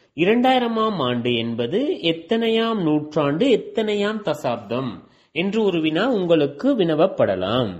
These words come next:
அவ்வாறு வினவும் போது நாம் என்ன செய்ய வேண்டும்?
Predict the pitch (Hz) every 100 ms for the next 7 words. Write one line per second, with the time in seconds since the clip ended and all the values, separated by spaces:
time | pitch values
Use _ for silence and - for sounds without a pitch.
0 | 78 _ _ _ _ - 165 185 262 269
1 | 202 143 123 120 117 117 113 127 147 156
2 | 165 - 143 160 185 220 147 170 175 175
3 | 120 117 135 104 87 82 69